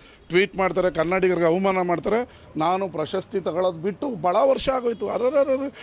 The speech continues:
ಹಿಂದಿ ಓದೋರು ಕರೆದ್ರೆ ಓಡೋಗ್ಬಿಟ್ಟು ತಗೋತೀರಾ? ಕನ್ನಡಿಗರಿಗೆ ಕೊಟ್ರೆ ಅಷ್ಟೊಂದು ಕಾಲು ಕಸನ ನಿಮಗೆ? ಕನ್ನಡಿಗರು ಅಂದ್ರೆ ಅಷ್ಟೊಂದು ಇದ? ಡಿ ಕೆ ಶಿವಕುಮಾರ್ ಅವ್ರು ಹೇಳಿರೋದು ಕರೆಕ್ಟು. ಇವರು ಅದೇ ಕ-, ಕಲೀರಿ, ಡಾಕ್ಟರ್ ರಾಜ್ಕುಮಾರ್ ಫ್ಯಾಮಿಲಿ ಅವ್ರನ್ನ ನೋಡಿ. ಅವರು ಕ್ಯಾನ್ಸರ್ ಆಸ್ಪತ್ರೆಯಿಂದ,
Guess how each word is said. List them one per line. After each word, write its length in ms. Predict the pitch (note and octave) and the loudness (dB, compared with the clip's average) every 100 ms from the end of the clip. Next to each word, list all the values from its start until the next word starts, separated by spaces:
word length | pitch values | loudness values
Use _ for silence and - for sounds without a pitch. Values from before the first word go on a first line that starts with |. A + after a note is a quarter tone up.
| - | -4
ಹಿಂದಿ 560 | G3 G#3+ C4 A#3+ A#3+ A3+ A3+ | -2 2 2 2 0 2 2
ಓದೋರು 200 | A3+ F3+ | 2 0
ಕರೆದ್ರೆ 280 | C4 G#3 | 0 2
ಓಡೋಗ್ಬಿಟ್ಟು 440 | G#3+ A3 A3+ A3+ A3 | 2 2 2 0 0
ತಗೋತೀರಾ? 560 | A3 A3+ A#3+ A3+ F#3+ - - - - | 0 0 -2 -2 -6 -16 -20 -18 -2
ಕನ್ನಡಿಗರಿಗೆ 420 | F#3+ G#3+ A3+ G3+ | 0 2 2 2
ಕೊಟ್ರೆ 220 | G3+ F3 | 0 2
ಅಷ್ಟೊಂದು 300 | E3 - F#3+ | 0 0 -2
ಕಾಲು 180 | E3 F3+ | 0 0
ಕಸನ 300 | E3 D#3 F#3+ | -2 -2 -2
ನಿಮಗೆ? 560 | D#3+ C3 C3 G#3+ G#3+ - - - - | 0 -2 -2 -4 -4 -12 -20 -20 -8
ಕನ್ನಡಿಗರು 440 | D#3 E3+ G3 G3 F#3+ | 0 2 4 2 2
ಅಂದ್ರೆ 180 | F3 D#3 | 2 0
ಅಷ್ಟೊಂದು 640 | - F#3+ F3+ E3+ D#3+ C#3 | 0 -2 -2 0 0 0
ಇದ? 100 | C#3 D#3 G3 - - - - | 0 0 0 -6 -20 -20 -6
ಡಿ 120 | D#3+ | -4
ಕೆ 140 | E3 F3+ | -2 -2
ಶಿವಕುಮಾರ್ 380 | D#3 F3 E3+ D#3+ | -4 -6 -4 -2
ಅವ್ರು 140 | D#3 | 0
ಹೇಳಿರೋದು 360 | D#3 D#3+ D3+ C#3+ | 0 0 -2 -2
ಕರೆಕ್ಟು. 500 | D3+ D#3+ - A3 - - - - - E3 | -4 -4 -4 -6 -6 -18 -18 -18 -10 0
ಇವರು 440 | F3+ F#3 - - | 2 2 0 -4
ಅದೇ 180 | E3 G3+ | 0 0
ಕ-, 340 | E3 F3 D#3 | 0 -2 0
ಕಲೀರಿ, 260 | F#3 A3+ G3+ | -2 0 0
ಡಾಕ್ಟರ್ 380 | D#3 C#3+ F3+ D3+ | 0 -4 -6 -2
ರಾಜ್ಕುಮಾರ್ 400 | D3+ - F3+ E3 | -2 -2 -4 0
ಫ್ಯಾಮಿಲಿ 300 | D3 D#3+ D3+ | 0 2 0
ಅವ್ರನ್ನ 240 | C3+ B2+ | 0 -4
ನೋಡಿ. 460 | C3+ C3+ C3 F#3+ G3+ - - - - | -4 -4 -6 -10 -18 -20 -20 -20 -4
ಅವರು 160 | C#3 D3 | -4 -4
ಕ್ಯಾನ್ಸರ್ 440 | C3 D#3+ F3+ F#3+ | -2 -4 -2 0
ಆಸ್ಪತ್ರೆಯಿಂದ, 640 | E3 D#3 - D3+ E3 D#3+ | 0 0 -6 -4 -2 -2